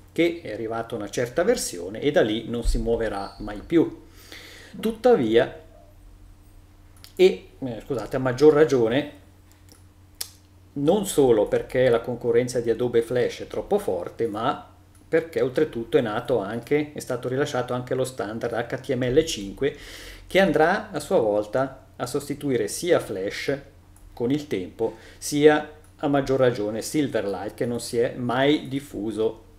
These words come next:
e non ha mai sfondato, come detto. Ecco, ehm, ma allora qual è il motivo per cui sto facendo questo video e state guardando questo video? Il motivo è che purtroppo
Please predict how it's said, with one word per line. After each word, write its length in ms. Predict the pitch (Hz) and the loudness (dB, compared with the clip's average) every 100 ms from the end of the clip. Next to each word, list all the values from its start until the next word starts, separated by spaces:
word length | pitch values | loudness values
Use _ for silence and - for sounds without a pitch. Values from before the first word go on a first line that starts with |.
| - | -12
e 80 | 139 | -6
non 160 | 135 | -4
ha 60 | 120 | -4
mai 220 | 98 101 | -6 -8
sfondato, 640 | - 110 98 120 117 - | -10 -10 -6 -4 -4 -6
come 220 | - 98 92 | -12 -12 -10
detto. 360 | 87 - - - - - - - | -10 -10 -16 -18 -18 -18 -18 -16
Ecco, 360 | - - - - | -16 -14 -16 -14
ehm, 420 | - 151 147 151 - | -6 -2 -2 -4 -6
ma 160 | 170 | 0
allora 480 | 175 220 220 - - - - | 4 6 4 0 -16 -20 -18
qual 180 | - 151 | -2 2
è 40 | 185 | 2
il 80 | |
motivo 320 | 151 123 131 127 | 2 0 0 0
per 200 | 123 - | -2 -2
cui 160 | 139 | -4
sto 160 | - 131 | -4 -4
facendo 500 | 131 131 139 135 117 | -4 0 0 0 -2
questo 300 | 117 - 113 | -2 -6 -6
video 280 | 113 117 113 | -4 -4 -4
e 40 | |
state 260 | - 110 107 | -4 -6 -6
guardando 540 | 104 101 135 127 98 | -4 -2 -2 0 -4
questo 280 | 98 - 101 | -8 -12 -12
video? 400 | 95 87 - - - - | -12 -14 -14 -14 -18 -12
Il 80 | 147 | -4
motivo 380 | 202 226 190 190 | -4 -2 2 2
è 60 | |
che 100 | 139 | 2
purtroppo 1000 | 131 196 233 - 92 82 - 120 - | 2 2 2 0 -4 -6 -6 -6 -6